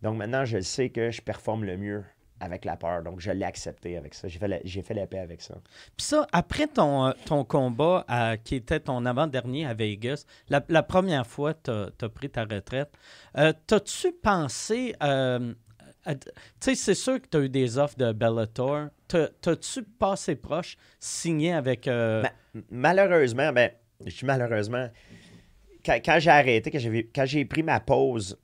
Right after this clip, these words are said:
Speaker 1: euh, on a un contrat d'exclusivité avec le U F C. Fait que c'était quand même, si je revenais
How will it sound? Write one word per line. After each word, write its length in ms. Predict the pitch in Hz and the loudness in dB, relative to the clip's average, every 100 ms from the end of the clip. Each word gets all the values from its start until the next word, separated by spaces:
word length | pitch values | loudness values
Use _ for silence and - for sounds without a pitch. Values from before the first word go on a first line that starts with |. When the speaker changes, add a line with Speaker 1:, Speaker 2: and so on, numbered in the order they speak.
| _ 107 | _ -8
Speaker 1:
euh, 300 | 92 76 - - - | -8 -8 -12 -16 -8
on 140 | 110 | -4
a 60 | 107 | -2
un 200 | 110 104 | -2 -2
contrat 440 | - 107 - 127 | -2 -4 0 -2
d'exclusivité 840 | 107 104 - - 120 107 107 - 120 | -2 -6 -8 -6 -6 -4 -6 -6 -8
avec 100 | 117 | -4
le 100 | 101 | -2
U 160 | 98 | -2
F 60 | - | -4
C. 220 | - 117 | -6 -6
Fait 200 | 113 104 | -4 -6
que 100 | - | -6
c'était 380 | - 110 110 117 | -6 -6 -2 0
quand 200 | 120 120 | 0 0
même, 160 | 139 | 0
si 200 | 135 - | -2 -4
je 100 | 135 139 | 4 6
revenais 580 | 127 127 143 156 170 | 6 6 8 6 4